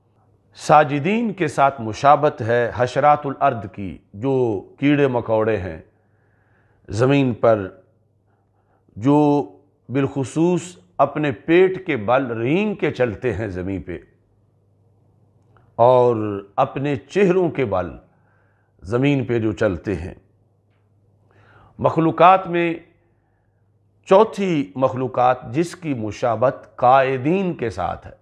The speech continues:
बैठे हुए लोगों के साथ या जम-, नमाज में जो कादा है उसके साथ, ये हैं पहाड़ और टीले। तो रब्बे ज़ुल जलाल ने इंसान की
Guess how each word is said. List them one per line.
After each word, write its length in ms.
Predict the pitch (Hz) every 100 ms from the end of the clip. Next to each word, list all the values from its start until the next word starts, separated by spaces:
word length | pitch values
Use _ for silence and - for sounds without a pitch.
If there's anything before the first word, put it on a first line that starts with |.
| _ _
बैठे 400 | 98 123 165 160
हुए 200 | 165 151
लोगों 300 | 135 131 120 107
के 140 | 95
साथ 240 | - 90 87 98
या 360 | 107 117 110 101
जम-, 280 | 101 135 123
नमाज 420 | 127 127 135 135
में 200 | 123 120
जो 100 | 107
कादा 400 | - 151 139 113
है 140 | 92 107 151
उसके 300 | - - 87
साथ, 260 | 82 80 - _ _ _ _ _ _ -
ये 240 | 135 196
हैं 260 | 160 160 120
पहाड़ 400 | 104 95 135 135
और 300 | 113 110 90
टीले। 280 | 101 95 80 - _ _ _ _ _ _ _ _ _ _ _ - _
तो 80 | 139
रब्बे 300 | 147 147 165
ज़ुल 240 | 123 139 110
जलाल 340 | 113 127 151 139
ने 260 | 113 92 - _ _ _ _ _ _ _ _ _ _ _ -
इंसान 680 | 143 131 - 151 190 202 190
की 840 | - - 170 175 180 180 175 -